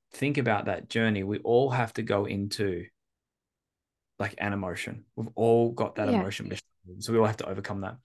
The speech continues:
Speaker 2: Yep.
Speaker 1: But then I was talking about,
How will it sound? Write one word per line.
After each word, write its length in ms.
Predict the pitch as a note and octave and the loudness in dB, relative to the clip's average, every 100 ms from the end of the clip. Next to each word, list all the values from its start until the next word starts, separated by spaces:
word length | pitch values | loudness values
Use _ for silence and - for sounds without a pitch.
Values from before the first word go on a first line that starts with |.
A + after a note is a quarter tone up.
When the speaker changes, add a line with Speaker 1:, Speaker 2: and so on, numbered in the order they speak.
| - - - | -20 -20 -8
Speaker 2:
Yep. 120 | A#3+ F3 | -4 -2
Speaker 1:
But 140 | A#2+ | 2
then 480 | C3+ D3 C#3+ C3+ - | 6 8 6 2 -2
I 100 | B2+ | 0
was 200 | A#2+ A2+ | 2 2
talking 380 | - A#2 A2+ A2+ | 0 0 2 0
about, 440 | G#2+ G#2 G2+ - | 2 2 2 0